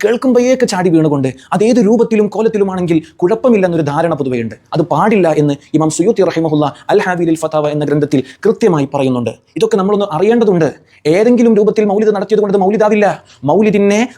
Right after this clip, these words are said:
ബഹുമാനിച്ചുകൊണ്ട് അതിൻ്റെ ആദരവുകൾ എല്ലാം കൽപ്പിച്ചുകൊണ്ട് പൂർണ്ണമായ ഭക്തിയോടെ എല്ലാ അർത്ഥത്തിലും നിർവഹിക്കുമ്പോഴാണ് മൗലിദ് കഴിക്കൽ തന്നെ പുണ്യമാകുന്നത്. അല്ലെങ്കിൽ അവിടെ ബിദ്അത്തുൻ ഖബീഹ വരും എന്ന് അഇമ്മത്ത് കൃത്യമായി പറഞ്ഞിട്ടുണ്ട്. അത്തരത്തിലുള്ള മൗലിദുകളെ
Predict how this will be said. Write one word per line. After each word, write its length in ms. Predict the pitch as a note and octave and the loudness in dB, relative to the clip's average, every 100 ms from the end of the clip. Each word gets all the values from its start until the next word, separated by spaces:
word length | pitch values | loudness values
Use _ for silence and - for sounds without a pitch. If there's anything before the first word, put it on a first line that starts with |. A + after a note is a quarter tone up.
| C3 | -4
ബഹുമാനിച്ചുകൊണ്ട് 760 | D#3+ G#3+ G#3 G3 F#3+ F#3+ F#3+ F#3+ F#3+ - | 0 2 2 0 0 0 2 0 -2 -2
അതിൻ്റെ 220 | F3+ F3+ E3 | 0 0 0
ആദരവുകൾ 460 | F#3+ G3 G3 F#3 F#3+ F#3 F3 | 0 2 2 2 2 0 -2
എല്ലാം 280 | F#3+ G3+ G#3+ G3 | -2 -2 -2 -2
കൽപ്പിച്ചുകൊണ്ട് 680 | G#3+ A3+ A3+ G#3+ G3 F3 D3 _ _ | 0 -2 0 0 2 2 -2 _ _
പൂർണ്ണമായ 480 | D#3 F#3+ F#3 F3 E3+ E3 | -2 0 0 0 0 0
ഭക്തിയോടെ 640 | D#3 - G3 F3+ E3 E3 G3 A#3 _ - | -2 -4 -2 2 2 2 0 -2 _ -2
എല്ലാ 180 | E3+ E3+ E3 | 0 0 -2
അർത്ഥത്തിലും 420 | D#3+ E3+ F3 E3+ E3+ | -6 -6 0 0 0
നിർവഹിക്കുമ്പോഴാണ് 720 | G3+ A#3 G#3 F#3+ E3+ D#3+ D#3 D3 - C3+ | -2 -2 -2 -2 0 2 0 -2 -8 -4
മൗലിദ് 320 | C3+ D#3+ F3+ D#3+ | -2 -2 -4 -4
കഴിക്കൽ 340 | D3 E3 - E3+ | -4 -4 -2 -2
തന്നെ 140 | D#3+ D3+ D3+ | -2 -4 -4
പുണ്യമാകുന്നത്. 580 | D3+ D#3+ C#3+ C#3 C3+ A#2 - - C3 | -2 -2 0 0 0 -2 -6 -6 0
അല്ലെങ്കിൽ 280 | D#3+ F3 F3 | 0 2 2
അവിടെ 140 | F3+ E3+ | 2 0
ബിദ്അത്തുൻ 300 | F3+ G3 F#3+ | 0 0 0
ഖബീഹ 200 | F#3 A3 A3 | 0 0 2
വരും 140 | A3+ - _ - | 0 -2 _ -6
എന്ന് 160 | E3 A#3 G3+ | -2 0 0
അഇമ്മത്ത് 300 | A3+ A#3+ B3 | 0 0 -2
കൃത്യമായി 300 | G#3 C4 B3 | -4 -2 0
പറഞ്ഞിട്ടുണ്ട്. 300 | A#3 A#3 G#3+ D3+ _ _ - | 0 0 0 -2 _ _ -4
അത്തരത്തിലുള്ള 420 | G#3 G3+ G3+ G#3 F#3+ | -2 0 2 2 0
മൗലിദുകളെ 400 | G3+ G#3+ G#3 | -2 -2 0